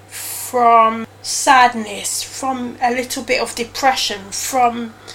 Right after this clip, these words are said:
numbness. And I encountered a situation that was not very pleasant for me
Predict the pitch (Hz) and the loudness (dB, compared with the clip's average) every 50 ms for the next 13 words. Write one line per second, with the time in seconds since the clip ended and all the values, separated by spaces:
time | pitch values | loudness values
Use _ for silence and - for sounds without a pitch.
0 | - - - - - - - - - - - 233 247 262 277 277 277 269 247 233 | -18 -20 -20 -20 -20 -20 -20 -20 -20 -16 -8 -6 -2 0 4 4 4 2 2 -4
1 | 214 202 - - - - - - - - - - - - - - - - - - | -6 -6 -10 -8 -8 -6 -4 -4 -4 -6 -8 -10 -16 -20 -20 -20 -20 -20 -20 -20
2 | - - - - 254 285 285 285 277 277 269 269 240 - - - - - - - | -20 -20 -12 -2 0 2 4 4 2 2 -2 -6 -10 -12 -16 -18 -18 -20 -20 -20
3 | - - - - - - - 269 277 285 277 277 269 - - 294 285 277 - - | -20 -20 -20 -20 -20 -6 0 4 6 6 6 6 2 0 -2 -2 -2 -2 -2 -2
4 | 330 320 349 339 320 302 - - 233 - - 233 240 - - 226 - 101 107 - | 0 2 2 2 0 -2 -6 -8 -6 -4 -4 -4 -2 -2 -4 -2 -2 -2 -2 -4
5 | - 107 220 - - - 240 240 - - - - - 277 294 277 240 - - - | -4 -6 -6 -8 -8 -6 -6 -6 -6 -6 -8 -8 -4 0 2 2 0 0 -4 -2
6 | 240 226 226 226 226 - - 233 226 233 240 240 - - 208 214 - - - 208 | -2 -2 -2 -6 -8 -10 -6 -2 0 2 2 0 0 -4 -8 -10 -12 -12 -14 -14
7 | 185 185 185 180 180 175 175 - - | -12 -10 -10 -8 -8 -8 -8 -10 -14